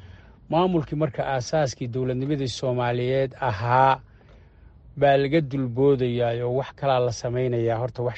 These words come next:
shaqaynayana ma ahan. Wax, wax suurtoobayana ma ahan.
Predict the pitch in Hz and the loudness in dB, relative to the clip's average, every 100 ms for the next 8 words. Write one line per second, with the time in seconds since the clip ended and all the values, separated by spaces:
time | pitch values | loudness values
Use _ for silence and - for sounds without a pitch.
0 | - 117 120 117 117 113 110 117 110 98 | -6 -2 -2 0 -2 -2 -4 -4 -4 -6
1 | 107 117 - - - - - - - - | -8 -10 -18 -20 -20 -20 -20 -20 -14 -2
2 | 151 - - - 165 - 151 127 - 135 | -2 -2 -6 -2 -2 -2 -6 -4 0 0
3 | 123 117 113 113 101 | 2 -2 -2 -4 -6